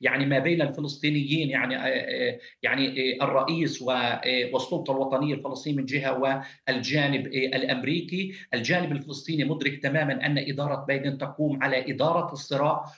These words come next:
وليس حله من جذوره، وطبعًا كلنا ندرك تمامًا أن الإدارة الأمريكية أيضًا يعني دخلت مرحلة اللافعل في السياسة الخارجية على حكم أن هناك يعني انتخابات في نهاية هذا العام، لذلك في هناك تشكيك فلسطيني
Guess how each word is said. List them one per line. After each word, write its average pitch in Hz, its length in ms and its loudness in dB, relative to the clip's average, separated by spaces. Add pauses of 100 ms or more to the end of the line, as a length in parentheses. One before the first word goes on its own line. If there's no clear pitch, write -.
(140)
وليس 151 420 2
حله 147 360 0
من 139 160 0
جذوره، 151 540 -2 (180)
وطبعًا 185 560 -2
كلنا 208 260 2
ندرك 165 260 -2
تمامًا 151 500 -2
أن 156 120 -6
الإدارة 147 400 0
الأمريكية 143 800 -2
أيضًا 147 340 2 (220)
يعني 131 360 2
دخلت 147 480 0
مرحلة 160 400 0
اللافعل 151 680 0
في 147 60 -6
السياسة 143 460 -4
الخارجية 139 500 -2
على 143 160 0
حكم 143 320 -4
أن 151 160 0
هناك 143 540 0 (220)
يعني 127 280 0
انتخابات 147 580 0
في 143 140 -2
نهاية 135 480 0
هذا 151 180 0
العام، 151 300 0 (240)
لذلك 143 460 2
في 202 180 -2
هناك 156 300 0
تشكيك 170 520 -4
فلسطيني 147 680 -2